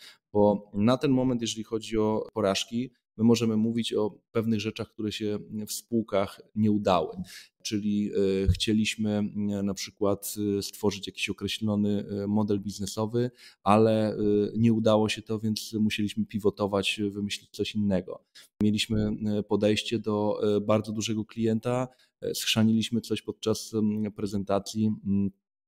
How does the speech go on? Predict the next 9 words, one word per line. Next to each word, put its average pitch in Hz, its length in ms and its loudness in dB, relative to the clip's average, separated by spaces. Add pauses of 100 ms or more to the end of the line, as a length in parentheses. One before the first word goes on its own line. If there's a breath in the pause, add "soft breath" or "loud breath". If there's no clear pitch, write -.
(120)
nie 104 180 8
udało 98 360 6
się, - 120 -2
musimy, 104 600 -2 (100)
e, 101 40 -2
szukać - 360 -2
innej 98 260 4
drogi, 92 320 0
więc 92 320 -6